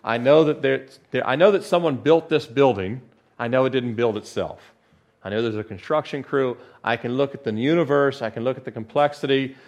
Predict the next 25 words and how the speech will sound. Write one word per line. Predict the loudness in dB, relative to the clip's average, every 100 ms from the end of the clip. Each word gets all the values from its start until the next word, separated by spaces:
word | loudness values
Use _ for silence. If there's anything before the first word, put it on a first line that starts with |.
| -12 -6
of | -4
my | -2 -2
hand | -2 -2 2 2 0 -6 -14 -20 -8
or | -4 -4 -2
any | -2 0
other | 2 2 -2
thing | -4 -4
that | -6
you | -4
want | -4
to | -4
pick | -4 -6
in | -6
the | -6
created | -8 -4 -2 -2
world, | -2 2 2 2 -4 -16 -10
and |
we | -8 -6
can | -6
say | -4 -4
there | -4
must | -8 -10 -8
be | -6
a | -4
creator. | -2 -2 -2